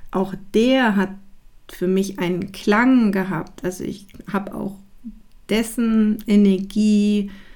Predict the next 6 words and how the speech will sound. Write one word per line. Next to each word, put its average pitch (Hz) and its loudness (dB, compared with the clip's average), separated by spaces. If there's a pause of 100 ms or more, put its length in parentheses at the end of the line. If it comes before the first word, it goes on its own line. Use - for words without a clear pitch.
(680)
in 196 4
irgendeiner 196 2
Form 190 0
gesungen, 185 2
gesummt. 202 0 (2000)
Und 196 6